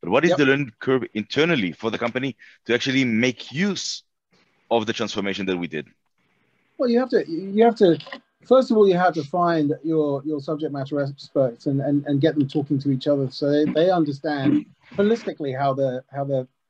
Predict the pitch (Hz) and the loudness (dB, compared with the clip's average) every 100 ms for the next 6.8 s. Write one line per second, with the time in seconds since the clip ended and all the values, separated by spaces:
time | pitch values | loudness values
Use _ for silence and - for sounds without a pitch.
0 | _ _ 165 - 151 127 135 - 139 123 | _ _ -8 -6 -6 -4 -2 0 0 0
1 | - - 113 135 127 120 117 131 123 120 | -2 -6 2 2 2 -4 -2 0 0 2
2 | 120 113 107 - - - - - _ _ | 0 -2 -12 -10 -14 -14 -18 -18 _ _
3 | - 180 160 143 127 - - _ _ _ | 0 2 2 4 2 -2 -20 _ _ _
4 | - 220 233 208 156 151 135 139 156 165 | 4 4 6 4 6 4 4 4 4 4
5 | 160 151 143 139 120 151 151 139 135 151 | 2 -2 -6 -8 -2 -2 -2 -10 0 2
6 | 139 131 151 143 139 131 - 135 | 2 2 2 2 0 -6 -6 -10